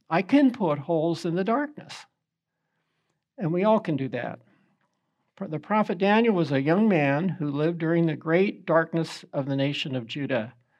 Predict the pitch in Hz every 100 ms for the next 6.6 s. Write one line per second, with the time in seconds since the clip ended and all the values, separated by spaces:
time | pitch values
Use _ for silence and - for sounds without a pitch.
0 | _ _ _ _ - 131 139 175 175 170
1 | 196 156 123 127 170 - - _ _ -
2 | 135 127 - 196 151 147 - - - 147
3 | 180 - 190 180 127 135 - 170 143 -
4 | 180 208 220 190 175 175 185 131 123 123
5 | 190 185 190 175 160 131 165 165 147 -
6 | 143 135 143 139 117 117